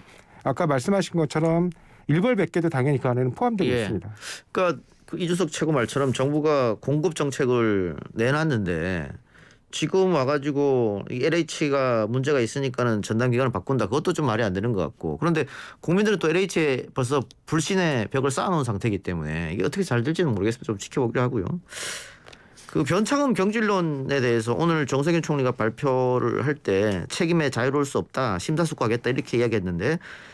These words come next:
Speaker 2: 김태년 원내대표는 또 신중론을 폈어요. 어, 시장에 잘못된 영향을 줄 수도 있다. 결국은 변창흠 경질은 없을 것이다 이렇게 얘기한 것 같은데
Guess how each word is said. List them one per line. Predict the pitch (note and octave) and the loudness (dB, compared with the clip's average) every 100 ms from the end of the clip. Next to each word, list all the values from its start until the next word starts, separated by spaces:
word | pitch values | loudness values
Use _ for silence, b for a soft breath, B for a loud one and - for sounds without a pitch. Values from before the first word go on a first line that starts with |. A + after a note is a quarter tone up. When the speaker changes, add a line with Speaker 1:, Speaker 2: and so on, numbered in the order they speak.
| - | -10
Speaker 2:
김태년 | - E3 - G#3 A#3+ G#3+ | -2 -2 0 0 0 2
원내대표는 | F#3 A#3 G#3 F3+ E3+ D3+ | 2 2 2 2 0 0
또 | C#3+ | -2
신중론을 | - B3+ B3 B3 F#3+ D#3 C3 | 0 0 2 2 4 2 2
폈어요. | D3 C3+ C3 C#3+ D#4 D4 | 0 -2 0 0 -2 -2
어, | C3 C3+ | 0 2
시장에 | C3 E3 E3 D#3+ | 0 0 0 2
잘못된 | B2+ B2 B2 C#3+ C#3+ | 2 0 0 0 2
영향을 | A#2+ B2+ B2+ | 2 2 2
줄 | A#2+ | 0
수도 | - A#2 | 0 -2
있다. | B2+ - G#2+ E2+ | -2 -2 -2 -2
결국은 | E2 C3+ D3+ C3+ B B B B B | -2 0 0 0 B B B B B
변창흠 | C#3+ D3+ E3+ E3 B2+ | -2 2 2 2 2
경질은 | B2+ C#3+ A#2+ | 0 0 0
없을 | G#2 - | 0 0
것이다 | - - C3+ | -2 -2 0
이렇게 | - C#3 | 0 0
얘기한 | B2+ B2+ | 0 0
것 | F2+ | 0
같은데 | - A#2 F#2 D#2 G#2+ | -2 -2 -2 -2 -6